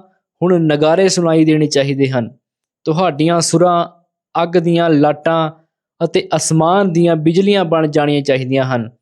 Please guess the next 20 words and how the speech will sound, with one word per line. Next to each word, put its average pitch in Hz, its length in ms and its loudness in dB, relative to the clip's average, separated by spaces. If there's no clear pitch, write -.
ਤਾਂ 147 200 0
ਕਿ 165 140 -2
ਤੁਹਾਡੀਆਂ 160 600 0
ਲੰਮੀਆਂ 175 440 0
ਹੇਕਾਂ 160 560 -2
ਕੁਰਬਾਨੀਆਂ 170 640 0
ਲਈ 170 460 2
ਲੋਕਾਂ 180 460 0
ਦੇ 190 140 2
ਦਿਲਾਂ 185 340 2
ਵਿੱਚ 175 260 -2
ਚਾਹ 190 260 0
ਭਰ 180 220 0
ਦੇਣ। 127 320 -2
ਦੁਸ਼ਮਣ 180 440 0
ਨੇ 185 160 2
ਸੋਚ 165 460 0
ਕੇ 180 200 0
ਵਿਉਂਤ 156 440 0
ਕੇ 170 500 -2